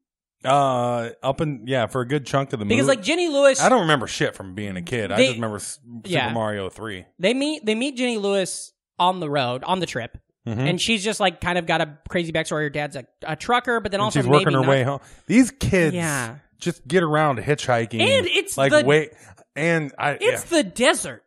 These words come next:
Speaker 1: Mm-hmm.
Speaker 2: They should all be
Speaker 1: They're
Speaker 2: dying.
Speaker 1: just walking on the fucking side of the road in the fucking
Speaker 2: Fucking
Speaker 1: desert.
Speaker 2: Savage is wearing, like, a fucking, like, three shirts.
Speaker 1: Yeah.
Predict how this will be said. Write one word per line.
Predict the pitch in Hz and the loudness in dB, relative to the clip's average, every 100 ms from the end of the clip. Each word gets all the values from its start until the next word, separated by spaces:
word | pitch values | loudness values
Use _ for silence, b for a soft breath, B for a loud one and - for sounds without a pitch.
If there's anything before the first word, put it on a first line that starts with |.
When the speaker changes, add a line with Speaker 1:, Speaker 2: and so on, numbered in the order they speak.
| - | -6
Speaker 1:
Mm-hmm. | 139 151 196 | -2 2 2
Speaker 2:
They | 180 233 | 2 0
should | - 311 | 2 0
all | 269 233 247 | 2 4 4
be | 240 254 | 2 2
Speaker 1:
They're | 220 | 4
Speaker 2:
dying. | 247 202 196 | 6 6 4
Speaker 1:
just | 160 151 | 2 6
walking | 196 220 214 208 202 | 8 8 6 0 2
on | 196 185 | 2 0
the | 160 | 0
fucking | - 185 175 | 2 0 -2
side | 151 170 175 | -2 4 6
of | 170 | 6
the | 147 | 6
road | 135 165 151 135 | 6 6 6 4
in | 123 | 0
the | 123 | 0
fucking | 123 156 143 | 2 2 2
Speaker 2:
Fucking | 123 135 | 2 4
Speaker 1:
desert. | 151 117 110 - | 6 4 -2 -8
Speaker 2:
Savage | - - 392 508 370 226 | -10 -4 0 2 0 -2
is | 214 | -2
wearing, | 269 294 302 | 2 2 2
like, | 277 233 | 0 0
a | 214 | -4
fucking, | - 370 320 247 | -2 -2 0 0
like, | 240 190 | 0 -2
three | - 208 277 294 | -6 -2 0 0
shirts. | - 247 196 - - - | 2 0 0 -6 -2 8
Speaker 1:
Yeah. | 233 | 8